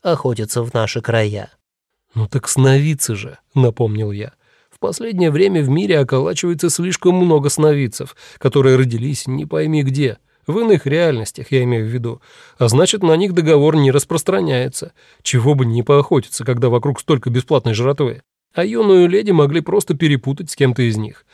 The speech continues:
О дочерях Красной пустыни я вчера впервые от вас же услышал. Понятия не имею, могут ли они официально считаться людьми, рождёнными в нашем мире. Хрен знает, откуда их демоны Красной пустыни берут. Может, как раз по иным реальностям сирот собирают.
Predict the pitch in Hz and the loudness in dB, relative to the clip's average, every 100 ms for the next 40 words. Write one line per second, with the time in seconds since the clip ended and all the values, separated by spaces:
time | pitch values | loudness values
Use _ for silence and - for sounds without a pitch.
0 | _ _ 147 117 113 123 135 - 135 120 | _ _ 0 2 2 2 0 0 -2 0
1 | 123 127 - 175 175 160 170 - 180 160 | 0 -2 -4 -4 -4 -4 -6 -6 -6 -4
2 | - 170 190 156 127 147 165 120 117 123 | -4 0 2 2 0 0 0 0 -4 -4
3 | 120 - - _ _ _ _ 120 123 143 | -4 -6 -14 _ _ _ _ 0 2 2
4 | 117 113 117 120 117 113 131 120 123 120 | 0 -2 0 0 0 2 2 0 -2 0
5 | 120 113 - - 170 139 147 117 107 131 | 0 -2 -8 -8 -6 -2 0 0 -2 -4
6 | 127 - 131 131 160 180 143 127 139 123 | -4 -2 -2 0 -2 0 0 2 2 2
7 | 120 117 117 - 127 131 117 107 - _ | 0 0 -2 0 2 2 0 -4 -14 _
8 | _ _ 240 208 135 135 113 131 - 190 | _ _ 0 2 4 2 2 -2 0 2
9 | 139 - _ - 151 123 147 131 117 135 | 2 0 _ -2 0 2 2 2 -2 -2
10 | 131 123 110 123 - 139 120 104 135 147 | -2 -2 -4 -4 0 2 0 0 0 2
11 | 120 - _ _ _ _ _ 131 170 262 | 0 -8 _ _ _ _ _ 2 2 2
12 | 185 165 175 - 185 175 190 151 131 147 | -2 -2 -4 0 2 4 4 6 4 4
13 | 170 139 117 135 123 - 113 117 104 - | 0 -2 0 2 2 -2 -2 -2 -4 -8